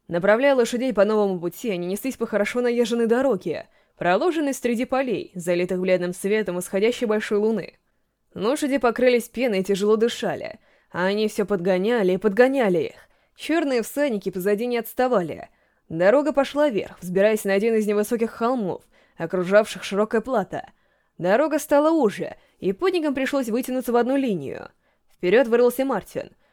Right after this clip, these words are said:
Путь стал более извилистым и крутым, и маленький отряд замедлил движение, но их преследователи тоже теперь ехали медленнее. Аруто бил пятками по бокам лошади,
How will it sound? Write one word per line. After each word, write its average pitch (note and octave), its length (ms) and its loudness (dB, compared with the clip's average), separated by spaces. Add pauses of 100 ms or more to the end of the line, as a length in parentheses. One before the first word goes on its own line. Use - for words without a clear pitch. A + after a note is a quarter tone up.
(180)
Путь C4+ 160 -4
стал B3 240 2
более A3+ 280 2
извилистым G#3+ 640 2
и - 20 0
крутым, A#3 520 -6 (240)
и F#3 80 -6
маленький E4 400 2
отряд B3 260 2
замедлил A#3 340 2
движение, A#3 720 0 (300)
но F3 160 0
их F#3 140 0
преследователи F3+ 760 0
тоже C#4 280 -4
теперь B3+ 220 0
ехали B3 320 0
медленнее. E3+ 720 -4 (440)
Аруто A#3+ 420 0
бил A#3+ 180 2
пятками B3 380 2
по G3+ 100 -6
бокам G#3+ 320 2
лошади, F#3+ 640 -6